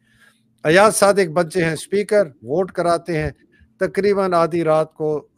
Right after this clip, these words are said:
जो दस अप्रैल हो जाती है, एक सौ चौहत्तर लोग आके वोट दे के इमरान साहब को और उनकी हुकूमत को गिरा देते हैं।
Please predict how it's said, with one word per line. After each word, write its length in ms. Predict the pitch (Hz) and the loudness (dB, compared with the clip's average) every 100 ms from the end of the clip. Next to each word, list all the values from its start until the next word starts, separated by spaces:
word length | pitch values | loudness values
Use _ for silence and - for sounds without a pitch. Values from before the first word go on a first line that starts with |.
| 127 | -6
जो 160 | 147 | -6
दस 220 | 135 151 - | -2 -2 -4
अप्रैल 280 | 139 147 123 | -4 -4 -4
हो 160 | 143 | -4
जाती 300 | 147 139 - | -4 -4 -6
है, 80 | 147 - | -10 -4
एक 180 | 185 - | -6 -4
सौ 100 | 151 | -10
चौहत्तर 500 | - 139 139 - 131 | -8 -8 -6 -10 -8
लोग 260 | 139 135 | -6 -4
आके 320 | 127 120 156 180 _ _ | -6 -8 -12 -14 _ _
वोट 260 | 120 135 113 | -8 -8 -6
दे 140 | 127 | -8
के 120 | 123 | -8
इमरान 280 | 127 117 117 | -8 -8 -10
साहब 240 | - 113 - | -10 -14 -14
को 140 | - 170 _ _ - | -20 -20 _ _ -12
और 120 | 120 | -12
उनकी 220 | 117 123 | -10 -10
हुकूमत 380 | 120 120 113 120 | -10 -10 -12 -12
को 100 | 139 | -12
गिरा 300 | 127 117 151 | -10 -4 -2
देते 300 | 175 180 165 | -2 -4 -4
हैं। 160 | 156 143 | -6 -6